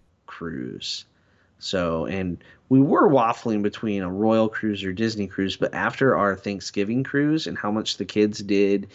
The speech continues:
and loved it and just the family time we got out of it, we're like, "Well, that solved that."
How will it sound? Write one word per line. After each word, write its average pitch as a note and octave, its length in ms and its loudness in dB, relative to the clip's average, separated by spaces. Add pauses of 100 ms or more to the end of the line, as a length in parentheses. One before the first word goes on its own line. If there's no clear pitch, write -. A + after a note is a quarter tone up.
(280)
and E2 180 -4
loved F2+ 260 -4
it F#2 240 2
and D2+ 380 -6
just - 360 -2
the D#2+ 80 -6
family F#2+ 420 -2
time F2+ 200 -4
we F2+ 120 -4
got F#2 200 0
out F#2+ 160 2
of G2+ 120 2
it, G#2+ 200 2
we're F#2+ 100 -2
like, F#2 220 -4 (800)
"Well, F2+ 220 2
that F#2 180 2
solved - 300 -6
that." A#1 280 -8